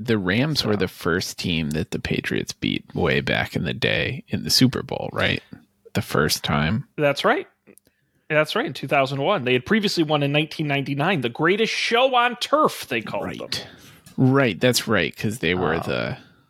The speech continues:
Speaker 1: they were
Speaker 2: Yes.
Speaker 1: the incumbent.
Speaker 2: Yes, and they were ve-, they were very good. A lot of Hall
Speaker 1: Kurt
Speaker 2: of Famers on that
Speaker 1: Warner.
Speaker 2: team.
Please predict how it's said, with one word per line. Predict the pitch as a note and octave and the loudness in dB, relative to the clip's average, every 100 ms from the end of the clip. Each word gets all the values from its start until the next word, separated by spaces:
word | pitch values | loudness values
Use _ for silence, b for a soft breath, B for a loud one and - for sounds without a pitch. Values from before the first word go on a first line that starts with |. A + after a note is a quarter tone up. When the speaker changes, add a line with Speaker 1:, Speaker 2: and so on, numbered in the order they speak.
| b - | b -4
Speaker 1:
they | A#2+ | 0
were | G2+ | 0
Speaker 2:
Yes. | F2 | 0
Speaker 1:
the | C2+ | -4
incumbent. | C#2 - - E2+ - - - - _ _ _ _ _ _ _ _ _ _ _ _ _ _ _ _ _ _ - | -6 -6 -6 -6 -6 -8 -12 -14 _ _ _ _ _ _ _ _ _ _ _ _ _ _ _ _ _ _ -6
Speaker 2:
Yes, | D3+ F3+ - | 0 0 -2
and | |
they | B2 | -4
were | A#2+ | -2
ve-, | B2 - | -2 -2
they | C#3+ | -2
were | B2 | -2
very | A#2 A2+ A2+ | -2 -4 -2
good. | D3+ A3 - _ _ _ _ | -4 -6 -10 _ _ _ _
A | _ - | _ -4
lot | B2+ | -2
of | |
Hall | C3+ | 0
Speaker 1:
Kurt | C3+ | 0
Speaker 2:
of | D3+ | 0
Famers | G3+ C#3+ | 0 -2
on | B2+ | 0
that | C3 | -2
Speaker 1:
Warner. | - | -4
Speaker 2:
team. | D3+ | -8